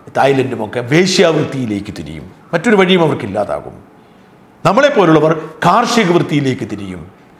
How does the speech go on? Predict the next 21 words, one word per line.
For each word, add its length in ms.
അമേരിക്കയെ 500
പോലുള്ള 320
രാജ്യങ്ങൾ, 500
വികസിത 460
സമ്പന്ന 360
രാജ്യങ്ങൾ 480
വൃദ്ധരെ 500
മരിക്കാൻ 460
വിട്ടുകൊണ്ട് 480
അവർ 160
ബിസിനസ്സിലേക്ക് 720
തന്നെ 180
മടങ്ങിപ്പോകും. 840
ഇനി 80
വരാൻ 340
പോകുന്ന 380
കാലത്ത് 340
ഇങ്ങനെയൊക്കെ 540
ആയിരിക്കും 300
സംഭവിക്കുന്നത്. 420
അതുകൊണ്ട് 260